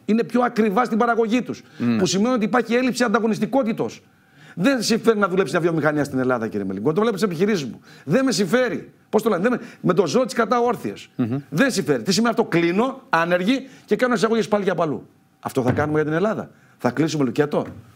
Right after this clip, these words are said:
Speaker 1: Όχι. Η ελληνική λύση το υπόσχεται, όχι. Γι' αυτό και λέω στο Περιστέρι αύριο, έξι ώρα το απόγευμα, καλώ όλους τους Αθηναίους να έρθουν να ακούσουν. Να ακούσουν θέλω, όχι να ψηφίσουν. Να ακούσουν και μετά, εκεί στο Κίβε,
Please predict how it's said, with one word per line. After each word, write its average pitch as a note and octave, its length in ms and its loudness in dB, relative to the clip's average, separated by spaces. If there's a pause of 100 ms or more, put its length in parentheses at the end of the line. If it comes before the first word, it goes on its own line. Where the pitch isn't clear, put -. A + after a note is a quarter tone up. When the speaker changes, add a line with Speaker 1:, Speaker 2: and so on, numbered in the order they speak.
(140)
Speaker 1:
Όχι. - 320 -4 (380)
Η B2+ 100 0
ελληνική C3 320 0
λύση F#3+ 140 0
το F3+ 60 0
υπόσχεται, D3+ 360 0
όχι. D3 180 -2 (240)
Γι' A#2 100 2
αυτό D3 140 0
και F3 60 0
λέω G3 100 0
στο F3 100 -2
Περιστέρι F3+ 500 0
αύριο, G3 400 0 (220)
έξι G#3 400 2
ώρα G#3 100 2
το G3 80 2
απόγευμα, G3+ 540 0 (220)
καλώ G#3 420 2
όλους A#3 160 0
τους D3 120 -4
Αθηναίους F#3 380 0
να G#3+ 80 2
έρθουν G3 160 0
να B3 80 2
ακούσουν. B3 400 -2 (300)
Να C#3+ 100 0
ακούσουν C#3+ 360 0
θέλω, G#2 200 -4
όχι C#3 80 -4
να B2+ 60 -2
ψηφίσουν. A2+ 480 -8 (340)
Να C3 140 -2
ακούσουν A3 340 0
και G3+ 100 2
μετά, G3 340 0
εκεί C#3 140 -6
στο D#3+ 140 0
Κίβε, A3+ 460 0